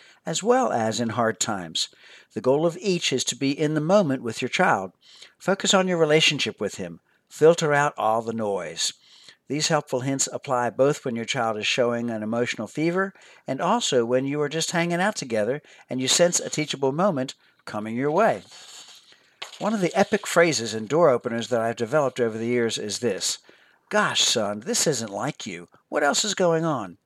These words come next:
It's an elegant phrase that provides a stop sign for current activities, bringing both you and your child back to the mindful present.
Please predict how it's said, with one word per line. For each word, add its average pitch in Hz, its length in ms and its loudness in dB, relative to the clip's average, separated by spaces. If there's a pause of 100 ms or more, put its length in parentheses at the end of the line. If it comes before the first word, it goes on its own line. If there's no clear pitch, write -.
(560)
It's - 200 -2
an 127 100 -6
elegant 196 400 0
phrase 113 480 2
that 113 160 -2 (160)
provides 127 600 0 (140)
a - 60 -8
stop - 380 0
sign 104 320 -2
for 117 100 -12
current 117 320 -4
activities, 113 680 -4 (420)
bringing 127 280 0
both 120 280 4
you 156 280 0
and 135 160 -4
your 135 100 -4
child 120 360 0
back 123 240 -2
to 143 100 -6
the 123 120 -2
mindful 127 480 -4
present. 110 540 -2